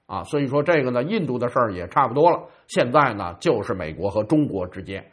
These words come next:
这件事儿搞不定。那中国的事儿他又惹不起，一会儿我们最后会花时间来讲双方的这场总决赛，美国要坏啊，这场仗打糊了。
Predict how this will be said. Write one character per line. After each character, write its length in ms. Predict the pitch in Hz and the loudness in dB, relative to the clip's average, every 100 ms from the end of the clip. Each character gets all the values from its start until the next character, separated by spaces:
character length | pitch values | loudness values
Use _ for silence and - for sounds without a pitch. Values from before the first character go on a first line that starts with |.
| _ | _
这 120 | - 107 | -8 -8
件 160 | 98 | -8
事 80 | 101 | -8
儿 80 | 98 | -8
搞 160 | 73 | -10
不 100 | 71 | -10
定。 140 | 90 - _ _ _ _ _ _ _ _ _ _ _ _ _ _ _ _ _ _ _ - | -12 -14 _ _ _ _ _ _ _ _ _ _ _ _ _ _ _ _ _ _ _ -12
那 120 | 117 | -8
中 180 | 113 175 | -2 0
国 160 | 135 120 | 2 2
的 80 | 131 | 4
事 100 | 123 | 2
儿 120 | 104 | 2
他 80 | 120 | 0
又 100 | 104 | -2
惹 180 | 85 | -4
不 120 | - 107 | -8 -10
起， 200 | - - - _ _ | -12 -20 -20 _ _
一 160 | - 127 | -6 -6
会 160 | - | -4
儿 100 | 101 | -6
我 80 | 92 | -6
们 100 | 90 | -10
最 200 | 95 104 | -8 -8
后 180 | 95 104 | -6 -6
会 160 | 95 82 | -6 -8
花 220 | - 104 | -6 -6
时 180 | - 98 | -8 -8
间 240 | 117 120 - | -8 -8 -10
来 160 | 104 | -10
讲 400 | 101 117 73 71 | -8 -8 -8 -10
双 260 | - 131 113 | -8 -6 -4
方 220 | 117 110 | -6 -4
的 80 | 104 | -6
这 160 | 101 | -6
场 260 | 92 92 101 | -8 -10 -10
总 220 | 95 73 | -12 -12
决 180 | 73 71 | -14 -14
赛， 260 | - 80 - _ _ | -12 -12 -14 _ _
美 240 | - 95 80 | -14 -12 -12
国 340 | 78 90 85 80 | -12 -12 -12 -10
要 160 | 80 | -10
坏 240 | - - - - _ _ | -8 -6 -6 -10 _ _
啊， 140 | - - | -16 -10
这 120 | 123 | -10
场 200 | - 92 | -10 -8
仗 280 | 92 120 - - | -4 -4 -4 -8
打 160 | 90 | -6
糊 340 | 85 82 101 | -8 -10 -6
了。 100 | 160 | -4